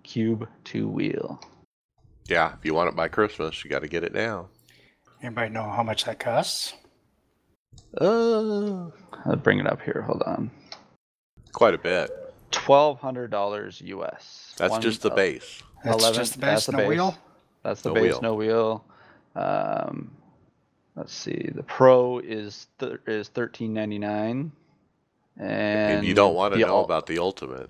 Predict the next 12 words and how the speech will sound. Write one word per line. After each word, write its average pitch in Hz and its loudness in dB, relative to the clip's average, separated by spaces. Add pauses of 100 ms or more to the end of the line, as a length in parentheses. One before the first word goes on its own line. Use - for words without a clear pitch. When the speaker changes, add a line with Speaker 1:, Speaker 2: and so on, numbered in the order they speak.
Speaker 1:
<laughs> - -6
the 139 4 (100)
Ultimate's 123 4
twenty-seven 110 -10
hundred 101 -10
dollars. - -10 (680)
Speaker 3:
All 156 10
right. 202 4 (1300)
Speaker 2:
Yeah, 71 4
Speaker 3:
Sounds - -2
good. - -4
Speaker 2:
that's, - -4